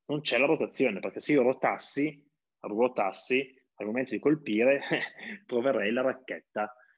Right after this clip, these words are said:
eh, di taglio, e non posso colpire il volano con la racchetta di taglio, ok? Lo steccherei. Quindi, se io invece ho il grip a V, ruotando, trovo la racchetta piatta. Quindi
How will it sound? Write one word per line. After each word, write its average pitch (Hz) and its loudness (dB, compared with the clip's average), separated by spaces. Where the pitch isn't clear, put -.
eh, - -8
di 95 -10
taglio, 90 -6
e 113 -10
non 104 -10
posso - -10
colpire 95 -6
il 87 -10
volano 95 -6
con 92 -8
la 90 -6
racchetta 95 -10
di 90 -10
taglio, 85 -10
ok? 98 -12
Lo - -10
steccherei. 92 -6
Quindi, 101 -4
se - -8
io 98 -8
invece 98 -4
ho 98 -6
il 104 -6
grip 104 2
a 160 4
V, 110 0
ruotando, 101 -2
trovo 101 -4
la 104 0
racchetta 113 -2
piatta. 87 -8
Quindi 101 -6